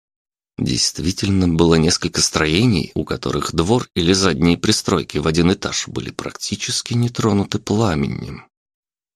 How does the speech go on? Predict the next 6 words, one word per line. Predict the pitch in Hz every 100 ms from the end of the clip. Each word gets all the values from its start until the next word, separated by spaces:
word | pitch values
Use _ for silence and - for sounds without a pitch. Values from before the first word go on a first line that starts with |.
| _ _
"Это... | 82 104 127 - 143 113 87 82 _ _ _ _ -
это | 82 120 - 131 127 -
очень | 123 107 127 131
странно", | - - 160 143 87 80 80 - _ -
ответила | 110 107 104 101 92
Ольга. | 82 64 - -